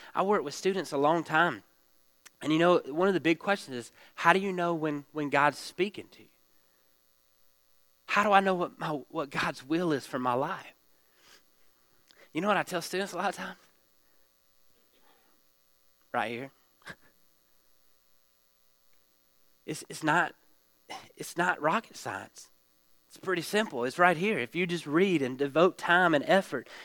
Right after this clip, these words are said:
into this intimate relationship with God, and you begin to seek him with all of your heart, all of your mind,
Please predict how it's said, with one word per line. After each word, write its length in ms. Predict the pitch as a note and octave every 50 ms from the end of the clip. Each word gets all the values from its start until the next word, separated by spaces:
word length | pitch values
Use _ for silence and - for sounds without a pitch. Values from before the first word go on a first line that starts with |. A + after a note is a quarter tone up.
| - _
into 200 | C#3+ D3 D3+ E3
this 220 | E3 E3+ D#3 - - -
intimate 360 | D#3+ F#3 F#3 - G3 G3+ F3
relationship 480 | D#3 D#3 E3 F3+ F3 G3 F3 - E3+ C#3
with 140 | C#3 -
God, 300 | - F3+ F3 F3 D#3 - - - - - -
and 100 | - D3
you 60 | E3
begin 220 | F3 F3+ F#3 E3
to 80 | D3 C#3
seek 360 | - - - A3 A3+ G#3 -
him 240 | - D#3+ C#3 B2 B2
with 100 | C3 -
all 260 | - D#3 F#3 G#3 A3+
of 120 | G#3+ E3+ C#3+
your 80 | B2
heart, 280 | - C3+ B2+ A#2 A2+ - - - - - _
all 260 | - - E3+ G3+ A3+ A3+
of 100 | G3+ D#3
your 120 | D3+ C#3+
mind, 320 | C3 B2 A#2+ A2+ A2+ -